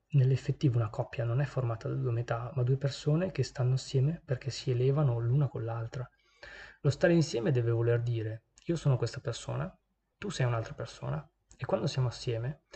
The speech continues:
io decido di essere la migliore versione di me stesso, perché con te sto talmente bene che non riesco ad essere migliore di come sarei se fossi da solo.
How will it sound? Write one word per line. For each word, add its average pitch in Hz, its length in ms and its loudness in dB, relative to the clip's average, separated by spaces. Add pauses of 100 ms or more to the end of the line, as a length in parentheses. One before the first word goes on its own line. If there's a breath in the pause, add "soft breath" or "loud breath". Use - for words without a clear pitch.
(240 loud breath)
io 170 120 4
decido 135 380 2
di 123 140 0
essere 123 360 0
la 117 140 2
migliore 131 380 4
versione 127 360 0
di 120 80 2
me 117 140 0
stesso, - 640 -8 (480 loud breath)
perché - 380 0
con 127 240 4
te 147 260 2 (180 loud breath)
sto - 240 2
talmente 143 460 2
bene 123 460 0 (760)
che - 160 4
non 139 160 10
riesco 147 340 2
ad 131 80 4
essere 120 400 -2
migliore 131 440 4
di 143 80 6
come 123 220 2
sarei 123 280 0
se 123 140 -4
fossi - 280 -8
da 120 80 -4
solo. 123 400 -6